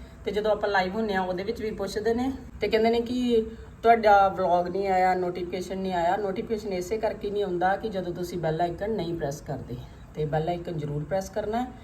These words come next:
ਤੇ ਜਿਹੜੇ ਨਵੇਂ ਨੇ, ਚੈਨਲ ਨੂੰ ਸਬਸਕ੍ਰਾਈਬ ਕਰਨਾ ਹੈ। ਤੇ ਅੱਜ ਦਾ ਵਲੌਗ ਆਪਾਂ ਲੱਗੇ ਹਾਂ ਕੰਟੀਨਿਊ ਕਰਨ।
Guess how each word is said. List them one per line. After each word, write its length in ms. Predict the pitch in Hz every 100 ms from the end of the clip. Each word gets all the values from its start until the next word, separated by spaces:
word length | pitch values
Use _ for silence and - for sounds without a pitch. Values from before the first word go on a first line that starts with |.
| - - -
ਤੇ 80 |
ਜਿਹੜੇ 220 | 170 175 170
ਨਵੇਂ 280 | 160 160
ਨੇ, 80 | 170
ਚੈਨਲ 240 | 208 165 160
ਨੂੰ 160 | 165
ਸਬਸਕ੍ਰਾਈਬ 520 | 175 160 - 151 135
ਕਰਨਾ 300 | 123 143 131
ਹੈ। 60 | 131 - - - -
ਤੇ 140 | 170 165
ਅੱਜ 100 | 156
ਦਾ 80 |
ਵਲੌਗ 280 | 165 165 156
ਆਪਾਂ 220 | 156 170
ਲੱਗੇ 240 | 156 147 165
ਹਾਂ 60 |
ਕੰਟੀਨਿਊ 500 | 160 156 139 170 202
ਕਰਨ। 360 | 202 208 220